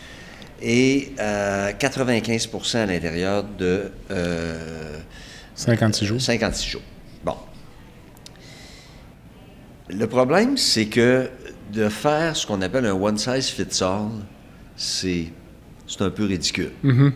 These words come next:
Speaker 1: Hein ? C'est une réalité qu'on, qu'on, qu'on a faite avec ça, mais c'est un peu ridicule. Et on sait très bien, la science nous le dit déjà,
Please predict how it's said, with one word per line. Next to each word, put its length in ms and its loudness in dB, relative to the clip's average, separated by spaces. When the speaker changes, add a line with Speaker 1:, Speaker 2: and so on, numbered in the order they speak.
Speaker 1:
Hein ? 200 -4
C'est 160 -12
une 80 -6
réalité 600 0
qu'on, 120 -8
qu'on, 240 -10
qu'on 220 -6
a 60 -8
faite 260 -6
avec 220 -8
ça, 180 -4
mais 200 -4
c'est 360 -2
un 80 4
peu 140 2
ridicule. 420 -2
Et 80 0
on 140 0
sait 160 2
très 280 4
bien, 200 2
la 160 0
science 500 2
nous 120 2
le 60 0
dit 240 -4
déjà, 520 2